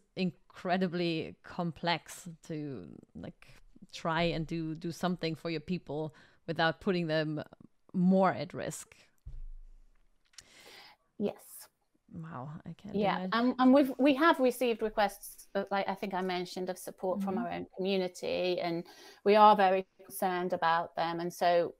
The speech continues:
Speaker 2: we w-, while we can't help them directly, we obviously wanna share as much information as we can and provide any support that we can for them.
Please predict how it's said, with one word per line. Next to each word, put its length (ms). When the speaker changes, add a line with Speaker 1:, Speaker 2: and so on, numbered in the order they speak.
Speaker 2:
we 140
w-, 200
while 300
we 80
can't 280
help 180
them 100
directly, 560
we 220
obviously 360
wanna 360
share 520
as 140
much 240
information 560
as 140
we 80
can 520
and 280
provide 500
any 460
support 480
that 140
we 160
can 540
for 320
them. 360